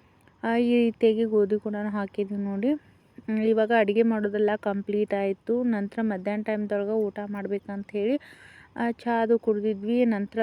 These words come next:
ಒಂದು, ಹ್ಮ್, ಹನ್ನೆರಡು ಗಂಟೆಗದು ಊಟ ಮಾಡ್ರೆ ಬಂದಿತ್ತು ಅಂಥೇಳಿ ಹೊಲದಾಗ ಏನಾದರೂ ಕಿ-, ಆ, ಸ್ವಲ್ಪ ಕೆಲ್ಸದ ಕಸ ಅದು ತೆಗೆದು ಹೀಗಾಗಿ ಬಂದೀನಿ. ಆ, ನಾ ಯಾವುದೇ ಒಂದು ಪ್ರತಿಯೊಂದು ವಿಡಿಯೋ ಮಾಡಿದ್ರು ಕೂಡ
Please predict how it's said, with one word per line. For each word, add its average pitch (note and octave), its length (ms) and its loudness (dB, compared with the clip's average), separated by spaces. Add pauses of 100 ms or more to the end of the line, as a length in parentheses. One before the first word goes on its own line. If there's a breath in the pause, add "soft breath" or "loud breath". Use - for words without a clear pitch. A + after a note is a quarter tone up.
(100)
ಒಂದು, G#3+ 220 0
ಹ್ಮ್, A3+ 420 -2
ಹನ್ನೆರಡು G#3+ 340 0
ಗಂಟೆಗದು G#3+ 460 0
ಊಟ G#3 240 2
ಮಾಡ್ರೆ G3+ 280 -4
ಬಂದಿತ್ತು G3+ 400 -4
ಅಂಥೇಳಿ G3+ 360 0
ಹೊಲದಾಗ G3+ 440 0
ಏನಾದರೂ G#3 480 -2
ಕಿ-, - 160 -10 (1080 loud breath)
ಆ, A3 40 4
ಸ್ವಲ್ಪ A3 260 2
ಕೆಲ್ಸದ G3+ 460 2
ಕಸ G#3+ 300 -2
ಅದು G3+ 140 2
ತೆಗೆದು G3 400 0
ಹೀಗಾಗಿ A3 440 0
ಬಂದೀನಿ. G#3 600 -2 (1900 soft breath)
ಆ, C4+ 140 2
ನಾ C4+ 160 4
ಯಾವುದೇ A#3 320 6
ಒಂದು A#3+ 260 6
ಪ್ರತಿಯೊಂದು A3+ 480 4
ವಿಡಿಯೋ G#3+ 320 4
ಮಾಡಿದ್ರು G3+ 520 0
ಕೂಡ G#3 200 -2